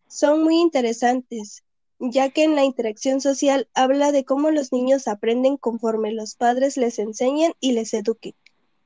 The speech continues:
Gracias a esto, ellos van conociendo sus habilidades y conocimientos.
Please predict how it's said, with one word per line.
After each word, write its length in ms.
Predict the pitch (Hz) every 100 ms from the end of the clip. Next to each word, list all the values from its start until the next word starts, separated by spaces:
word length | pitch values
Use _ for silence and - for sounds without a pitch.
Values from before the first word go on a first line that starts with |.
| _
Gracias 560 | - 277 294 339 349 320
a 100 | 254
esto, 420 | 247 277 _ 311 -
ellos 320 | 277 277 269
van 160 | 262
conociendo 640 | 269 285 254 247 247 254 262
sus 180 | 254
habilidades 760 | 240 214 208 214 220 247 320 -
y 140 | - 262
conocimientos. 1080 | 240 226 220 226 214 220 214 208 202 -